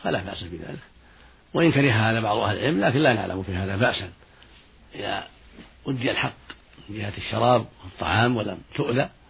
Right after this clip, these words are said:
النبي صلى الله عليه وسلم ذكر امرأة عذبت في النار في هرة حبستها، لا هي أطعمتها وسقتها، هي حبستها، ولا هي تركتها تأكل من خشاش الأرض.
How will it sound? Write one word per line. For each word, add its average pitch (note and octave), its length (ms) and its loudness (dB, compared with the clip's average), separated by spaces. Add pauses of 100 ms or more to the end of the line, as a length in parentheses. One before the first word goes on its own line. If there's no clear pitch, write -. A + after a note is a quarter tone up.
(540)
النبي B2 280 4
صلى A#2 120 2
الله A2+ 100 2
عليه C#3 100 8
وسلم A#2+ 240 4 (220)
ذكر A#2 260 4
امرأة A2 340 2
عذبت A#2 460 0
في - 80 -10
النار A#2 320 -2 (960)
في B2 120 2
هرة C3 320 6
حبستها، A#2 560 0 (960)
لا B2 180 6
هي B2+ 100 6
أطعمتها A#2 540 0
وسقتها، A#2 640 -2 (800)
هي A#2+ 220 2
حبستها، B2 640 0 (640)
ولا D3 240 8
هي C#3 40 6
تركتها A#2 440 0
تأكل A#2+ 260 -4
من G#2+ 80 -4
خشاش G2 240 -6
الأرض. - 200 -12